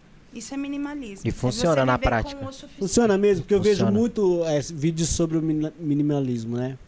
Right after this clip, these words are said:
Speaker 1: É que
Speaker 3: Eu sou
Speaker 1: talvez
Speaker 3: doido
Speaker 1: você
Speaker 3: pra entrar nisso aí.
Speaker 1: Não, mas o minimalismo, ele tem duas vertentes. Pode ser bem deturpado, uma, assim, não preciso ter nada, não posso ter nada, tem que ser tudo branco.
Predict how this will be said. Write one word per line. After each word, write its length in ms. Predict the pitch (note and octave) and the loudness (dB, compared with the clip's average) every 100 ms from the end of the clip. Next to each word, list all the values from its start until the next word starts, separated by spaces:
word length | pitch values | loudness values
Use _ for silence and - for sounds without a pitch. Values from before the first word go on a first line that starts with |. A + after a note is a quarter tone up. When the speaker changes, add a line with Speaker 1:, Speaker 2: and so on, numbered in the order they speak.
| - - | -20 -16
Speaker 1:
É 80 | G#3 | -10
que 80 | A3 | -6
Speaker 3:
Eu 40 | C3 | -4
sou 100 | F3+ | -2
Speaker 1:
talvez 200 | F3 F3 | -2 -2
Speaker 3:
doido 140 | F#3+ | -2
Speaker 1:
você 60 | F3 | -2
Speaker 3:
pra 160 | F#3 | -4
entrar 240 | E3 D#3 D3+ | -4 -6 -6
nisso 200 | C#3+ C3+ | -6 -6
aí. 80 | A#2+ | -4
Speaker 1:
Não, 120 | A3 | -4
mas 220 | G#3 A3 | -6 -6
o 40 | B3+ | -6
minimalismo, 720 | C4+ C#4 B3+ A3 A3+ B3 B3 | -4 -4 -4 -4 -8 -8 -10
ele 160 | A#3+ | -10
tem 220 | B3+ C4 B3 | -12 -12 -10
duas 240 | C4+ D4 | -10 -10
vertentes. 460 | E4+ A4+ G#3+ G3 - | -10 -10 -10 -12 -8
Pode 240 | A#3+ - | -8 -6
ser 80 | B3 | -8
bem 260 | G3+ C#4 | -6 -6
deturpado, 760 | F4+ - D4+ C4+ - F#3+ G#3 A#3 | -6 -8 -10 -10 -8 -8 -8 -12
uma, 280 | D4 A3+ A3 - | -10 -8 -8 -10
assim, 440 | G#3+ G#3+ A#3 G3 E3+ | -12 -10 -10 -10 -10
não 80 | A3 | -10
preciso 260 | A3 B3+ - | -10 -10 -10
ter 120 | D4 | -8
nada, 380 | C#4 G3+ G#3+ A3 | -8 -8 -10 -12
não 60 | |
posso 180 | A3 A3 | -12 -10
ter 60 | A3+ | -8
nada, 200 | G#3 G#3 | -8 -10
tem 80 | A3 | -14
que 60 | |
ser 80 | A3 | -16
tudo 240 | A#3 A3 | -14 -14
branco. 520 | G#3 G3+ G3 A3+ - | -12 -10 -10 -12 -18